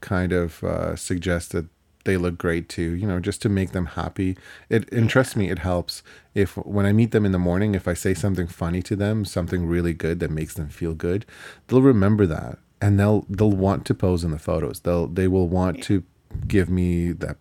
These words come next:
Speaker 1: favor back. Um, a lot of these women who, you know, who could be in their eighties or nineties, or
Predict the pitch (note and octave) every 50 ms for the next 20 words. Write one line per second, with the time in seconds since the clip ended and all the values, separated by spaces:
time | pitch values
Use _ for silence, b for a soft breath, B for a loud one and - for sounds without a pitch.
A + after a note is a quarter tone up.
0 | _ _ _ - - F#2 E2 E2 D2+ D#2+ D#2 D#2 F2 F2 E2+ D#2 B1 - - -
1 | B B B B B B B B B B B B B B - - F#2 F2 F2 E2+
2 | E2+ - - - F#2+ G2 G2+ G#2+ A#2 G#2+ G#2+ G#2 G2+ F2+ F#2 G2 G2 F#2+ G2+ G2
3 | G2 F2+ - - F#2 F#2 - - - G#2 F2+ D#2+ E2 D#2+ D#2 - - G#2+ F#2+ F2+
4 | F2+ E2+ - - - G2 F2 F#2+ F#2 F2 E2+ - - - F2+ F#2 F2+ G2 F2 F2
5 | E2 D#2+ D#2+ D#2 D#2+ F2 F2 F#2 F#2+ F#2 - - - - -